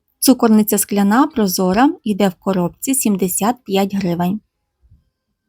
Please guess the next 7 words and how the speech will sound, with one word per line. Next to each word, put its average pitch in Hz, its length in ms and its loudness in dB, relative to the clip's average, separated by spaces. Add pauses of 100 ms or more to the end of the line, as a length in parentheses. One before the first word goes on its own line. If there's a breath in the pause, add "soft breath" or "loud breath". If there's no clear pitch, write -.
(1500)
Це 240 140 -8
також 190 380 -4
скляна, 202 500 0
кольорове 190 600 -2
скло 185 440 0 (200)
зі 240 180 0
знижкою, 240 680 -2